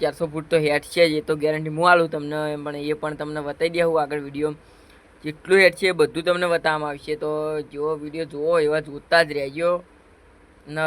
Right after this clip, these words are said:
રોજ નવી નવી એડવર્ટાઇઝ અમે આલતા જ રહ્યા, રોજ રવી રવી રમતો અમે લાવતા જ રહ્યા ને એ પણ તમને બતાવવામાં આવશે જ કે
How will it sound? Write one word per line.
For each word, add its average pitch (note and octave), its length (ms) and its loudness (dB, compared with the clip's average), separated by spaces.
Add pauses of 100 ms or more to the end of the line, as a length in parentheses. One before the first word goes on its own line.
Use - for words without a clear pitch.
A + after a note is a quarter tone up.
રોજ D3+ 240 -2
નવી D3 240 -8
નવી E3 320 -6 (580)
એડવર્ટાઇઝ D#3 540 0
અમે D#3 140 -4
આલતા D#3 280 2
જ D#3 80 -4
રહ્યા, D#3 320 0 (420)
રોજ D3+ 260 -4
રવી D3 280 -4
રવી D3+ 200 -2
રમતો D3 260 -6
અમે D3+ 140 -4
લાવતા D3 360 -4
જ C#3+ 80 -6
રહ્યા D3 240 -2
ને D#3 140 -6
એ D3+ 100 -4
પણ D3+ 220 -8
તમને D3 240 -6
બતાવવામાં D3 460 0
આવશે D#3 360 2
જ C#3+ 60 -12 (600)
કે C#3 100 -2